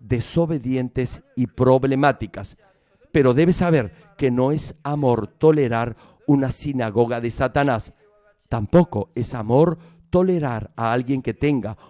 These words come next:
un espíritu de Jezabel, que tienta a los creyentes a pecar, haciendo negocios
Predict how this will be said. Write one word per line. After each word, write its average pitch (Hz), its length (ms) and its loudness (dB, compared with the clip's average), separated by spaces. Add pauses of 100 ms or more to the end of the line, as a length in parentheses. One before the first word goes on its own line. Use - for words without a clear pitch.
un 139 180 2
espíritu 123 640 -2
de 117 100 -2
Jezabel, 139 600 2 (380)
que 139 160 2
tienta 170 800 0
a 143 220 0
los 143 240 6
creyentes 143 580 -2
a 135 80 0
pecar, 151 400 0 (240)
haciendo 143 580 0
negocios 151 600 2